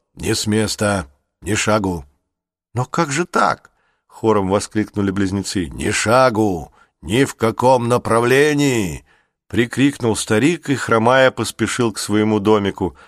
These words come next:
Вскоре он вернулся и кинул Рику плавки. «Надень-ка это, мой тебе совет». Потом он отвернулся и снова взялся за мотыгу. «А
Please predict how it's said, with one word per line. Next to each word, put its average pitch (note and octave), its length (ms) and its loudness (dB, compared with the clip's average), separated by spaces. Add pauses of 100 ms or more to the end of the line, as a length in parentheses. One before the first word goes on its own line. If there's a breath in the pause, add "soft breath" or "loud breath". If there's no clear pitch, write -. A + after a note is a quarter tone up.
(240 soft breath)
Вскоре F3 420 2
он E3 120 4
вернулся C#3+ 600 2
и D#3 300 -2
кинул A#2 560 -2
Рику G2 320 -4
плавки. D2+ 640 -10 (720)
«Надень-ка A#2+ 840 0
это, G#2+ 640 0 (160)
мой F2+ 320 -4
тебе D2+ 400 -8
совет». C#2+ 640 -10 (1120)
Потом C#3 320 2
он C3 100 4
отвернулся C3 640 2
и C3+ 80 4
снова C3 440 2
взялся G#2 500 0
за G2 100 -2
мотыгу. F2 600 -4 (880)
«А G#2+ 300 0